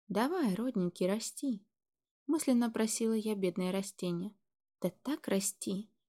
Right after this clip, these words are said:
чтобы у этих трех мымр рожа опухла, чтобы они с унитаза неделю не слезали, гадюки, чтобы они чесались, не прекращая»,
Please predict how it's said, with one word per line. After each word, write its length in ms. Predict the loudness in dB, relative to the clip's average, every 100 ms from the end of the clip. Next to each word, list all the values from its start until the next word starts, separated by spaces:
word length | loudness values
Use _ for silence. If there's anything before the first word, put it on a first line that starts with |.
| _
чтобы 400 | -4 0 4 6
у 40 |
этих 260 | 6 6 2
трех 280 | 2 2 4
мымр 420 | 6 6 4 -2 0
рожа 400 | 2 2 2 -2
опухла, 500 | -4 -6 -6 -10 -10 _ _ -20
чтобы 360 | -2 0 2
они 180 | 4 4
с 100 | 4
унитаза 520 | 4 4 2 0 2
неделю 460 | 4 2 2 2 2
не 120 | 0
слезали, 480 | 0 0 0 2 0
гадюки, 680 | 0 -2 -2 -4 -6 -10 -12 _ _ _ _
чтобы 340 | -8 -2 4 6
они 220 | 6 4
чесались, 600 | 2 0 2 4 2 2
не 100 | -2
прекращая», 880 | 0 -2 -2 -2 -2 -2 -2 -4